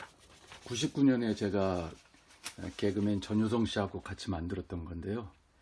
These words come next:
인터넷이 그때 막 이제, 어, 불이 붙기 시작할 무렵이어서, 어, 비디오 테이프를 활용해서 인터넷을 배우면 좋겠다라고 생각해서 했었는데,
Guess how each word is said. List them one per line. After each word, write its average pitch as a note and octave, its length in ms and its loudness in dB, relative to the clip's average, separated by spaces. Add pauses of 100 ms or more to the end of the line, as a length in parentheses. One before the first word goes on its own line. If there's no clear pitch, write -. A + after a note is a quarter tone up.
(120)
인터넷이 A2+ 580 2
그때 - 200 -6
막 F2+ 320 -4
이제, F2 340 -6 (680)
어, E2+ 160 -10
불이 A2 220 0
붙기 G2+ 260 -8
시작할 C3 360 -4
무렵이어서, F#2 840 -4 (140)
어, E2+ 200 -6
비디오 A2 380 -2
테이프를 G#2 440 0
활용해서 F#2 640 -4 (340)
인터넷을 G2 540 -2
배우면 F#2 320 -2
좋겠다라고 F2+ 560 -6
생각해서 F#2+ 500 -8
했었는데, F#2 640 -4